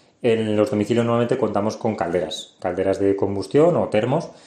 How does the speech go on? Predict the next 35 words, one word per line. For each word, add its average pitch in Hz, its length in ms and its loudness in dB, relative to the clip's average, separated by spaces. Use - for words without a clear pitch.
que 107 160 0
lo 98 140 0
que 101 80 -2
hacen 101 220 -4
es 107 100 -2
producir 104 560 2
agua 110 600 0
a 85 60 -2
sesenta, 104 440 -2
sesenta 90 300 -4
y 85 40 -4
cinco 95 280 -2
grados, 151 460 2
que 95 160 0
son 101 220 -4
las 101 120 0
que 104 120 -4
calientan 98 400 -2
nuestro 104 200 -6
sistema 98 280 -2
de 101 60 2
radiadores. 90 720 -2
Y, 113 80 -4
por 101 200 0
tanto, 123 420 0
cuando 98 400 0
un 101 140 0
radiador 107 440 6
o 101 40 2
un 92 80 -4
sistema 98 260 -4
de 101 60 2
radiadores 101 340 2
está 92 160 -4
funcionando, 107 720 -2